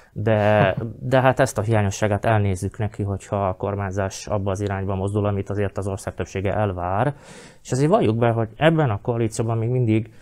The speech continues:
Speaker 1: meggyőződésem, hogy az ország többségének a bizalma van benne, hiszen azért egy olyan ciklust sikerült magunk mögött hagyni, amit úgy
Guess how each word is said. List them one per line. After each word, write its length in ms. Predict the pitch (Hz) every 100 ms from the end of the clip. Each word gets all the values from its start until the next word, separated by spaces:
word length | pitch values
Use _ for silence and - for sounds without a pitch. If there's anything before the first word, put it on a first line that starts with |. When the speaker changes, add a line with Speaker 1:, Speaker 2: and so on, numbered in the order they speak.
| - _
Speaker 1:
meggyőződésem, 720 | 117 110 110 110 104 101 107
hogy 120 | 101 98
az 100 | 104
ország 260 | 98 107
többségének 520 | - - 110 101 104
a 60 | 101
bizalma 480 | 107 120 113 95 95
van 180 | 87 85
benne, 420 | 87 85 95 135 - - - - -
hiszen 240 | 101 117
azért 300 | 110 113 107
egy 140 | 113
olyan 180 | 135 104
ciklust 600 | - 104 104 - - - -
sikerült 540 | - 110 107 104 -
magunk 300 | 113 110 110
mögött 260 | 104 98 -
hagyni, 260 | 113 107
amit 200 | 113
úgy 60 | 113